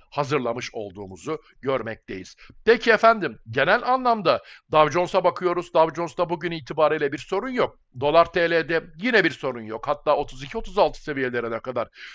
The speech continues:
geri çekilmiş, e, bir yukarı yönlü gitmesini gerektirecek bir tablonun olmadığını görüyoruz. Powell'dan gelecek açıklamalar olacak bu hafta. Bu durumun biraz tedirgenliği, tedirginliği mevcut. Faiz artırımlarına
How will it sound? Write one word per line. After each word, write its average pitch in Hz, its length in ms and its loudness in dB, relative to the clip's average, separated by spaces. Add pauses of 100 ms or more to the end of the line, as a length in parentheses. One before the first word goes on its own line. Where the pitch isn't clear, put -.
(120)
geri 147 220 0
çekilmiş, 113 560 -8 (280)
e, 127 680 2
bir 131 280 -2
yukarı 160 460 -2
yönlü 143 300 -2
gitmesini 143 520 -10
gerektirecek 135 720 -6
bir 143 60 -10
tablonun 127 540 -6
olmadığını 113 540 -2
görüyoruz. 104 500 -10 (340)
Powell'dan 233 540 8
gelecek 147 400 0
açıklamalar 131 640 -4
olacak 123 460 -6
bu 123 100 -2
hafta. 117 400 0 (180)
Bu 262 160 -4
durumun 185 400 0
biraz 139 240 2
tedirgenliği, 127 680 -6
tedirginliği 123 720 -8
mevcut. 127 440 -6 (240)
Faiz 180 320 4
artırımlarına 151 720 0